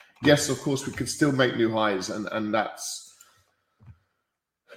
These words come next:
we'd probably anticipate all these buyers would, would need to get price above forty-two hundred.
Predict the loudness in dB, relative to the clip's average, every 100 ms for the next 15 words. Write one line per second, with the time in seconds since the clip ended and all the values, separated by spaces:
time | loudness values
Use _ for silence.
0 | -18 0 4 4 6 6 8 6 6 2
1 | 2 4 4 6 6 6 6 4 2 4
2 | 6 8 6 4 0 -2 -2 -2 -2 -2
3 | -2 -2 -4 -2 0 0 0 0 0 0
4 | -2 -4 -4 -4 -4 -2 -4 -4 -8